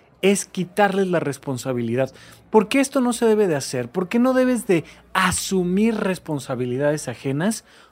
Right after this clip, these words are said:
Por un solo motivo. Uno, no va a servir de nada.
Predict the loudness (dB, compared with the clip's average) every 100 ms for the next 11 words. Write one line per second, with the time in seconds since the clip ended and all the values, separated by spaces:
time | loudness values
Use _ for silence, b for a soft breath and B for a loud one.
0 | 0 4 6 4 4 4 4 4 4 4
1 | 2 4 4 4 0 -6 _ _ b b
2 | b b _ _ -2 2 2 0 -6 -2
3 | 0 0 -2 0 -2 -4 _ -4 0 0
4 | 0 -4